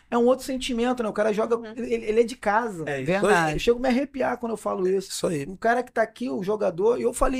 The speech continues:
Speaker 1: isso lá na, no primeiro dia de, de retorno do sub-vinte. Falei, "Ó, quero que vocês aproveitem muito bem esse momento que a gente tá vendo um novo momento no americano.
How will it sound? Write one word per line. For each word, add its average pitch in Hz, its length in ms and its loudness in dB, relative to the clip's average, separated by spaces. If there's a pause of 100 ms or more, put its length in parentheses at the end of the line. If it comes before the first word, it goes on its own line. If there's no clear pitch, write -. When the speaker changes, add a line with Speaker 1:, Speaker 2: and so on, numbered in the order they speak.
Speaker 1:
isso 254 220 -4
lá 208 160 2
na, 196 120 -4
no 180 160 -6
primeiro 185 300 -4
dia 170 180 -6
de, 165 300 -2 (460)
de 156 100 -2
retorno 180 540 0
do 160 100 -6
sub-vinte. 151 600 -6
Falei, 165 200 -2
"Ó, 143 140 0 (580)
quero 190 140 -2
que - 80 -8
vocês 208 120 0
aproveitem 202 500 -2
muito 214 240 -6
bem 196 140 -8
esse 196 140 -10
momento 175 320 -8
que 196 60 -10
a 190 40 -6
gente 185 120 -10
tá 190 80 -4
vendo 185 240 -8
um 175 40 -10
novo 214 220 -2
momento 196 400 -4
no 190 60 -6
americano. 151 580 -6